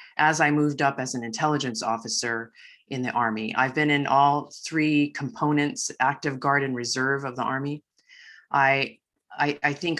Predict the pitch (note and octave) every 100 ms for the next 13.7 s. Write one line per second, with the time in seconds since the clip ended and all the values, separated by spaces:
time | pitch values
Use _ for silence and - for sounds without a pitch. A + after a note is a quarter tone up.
0 | D3 D3+ D3+ C#3+ C3 - C3+ D3 D3 D3
1 | C3 B2 C#3+ C#3+ C#3 - - C#3 C3+ C#3
2 | C#3 C3+ B2 - D#3 C#3+ C#3 C3 C#3 B2+
3 | B2+ A2+ A#2+ A#2+ A#2+ B2+ A#2 A#2+ A#2+ A#2
4 | A#2+ A2+ A2+ A#2+ B2 C3 - _ - _
5 | - D#3+ D#3+ D3+ D#3 F3 F3 C#3 C3+ A2+
6 | A2+ A2+ - - - - - D#3 F3 E3
7 | C3+ - - B3+ A#3 A3+ B2 A#2 C3 -
8 | _ - - - - D3 - D#3 D3+ C#3+
9 | C3 - - G3+ A3 A3 F#3+ F3+ F#3 E3+
10 | D3+ D3 - C3+ C3+ D3+ A#2 C#3 D#3 F3+
11 | F3 D3 D3 C#3+ C#3 B2+ B2 - - E3+
12 | D#3 C#3+ C3 C3 B2+ A#2 A2 - D3+ D#3
13 | D3 D3 C3+ B2+ B2 A2